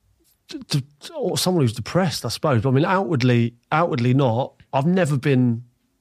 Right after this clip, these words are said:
that person to sort of, to wallow in it. You know, I've always been the sort of, I suppose, a bubbly character. Always see the positive in everything. Um, but that, at that time, like, it felt like I was getting ridiculed, and it was h-,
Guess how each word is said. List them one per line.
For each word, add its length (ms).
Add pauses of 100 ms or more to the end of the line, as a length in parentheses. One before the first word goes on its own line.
(140)
that 220
person 440
to 140
sort 340
of, 120 (280)
to 120
wallow 360
in 120
it. 80
You 80
know, 180
I've 80
always 220
been 260
the 80
sort 320
of, 100 (1000)
I 60
suppose, 360
a 60
bubbly 540
character. 560
Always 320
see 100
the 100
positive 600
in 120
everything. 640 (520)
Um, 480 (420)
but 100
that, 280
at 160
that 200
time, 460
like, 300
it 140
felt 240
like 240
I 80
was 160
getting 260
ridiculed, 600
and 320 (380)
it 180
was 160
h-, 120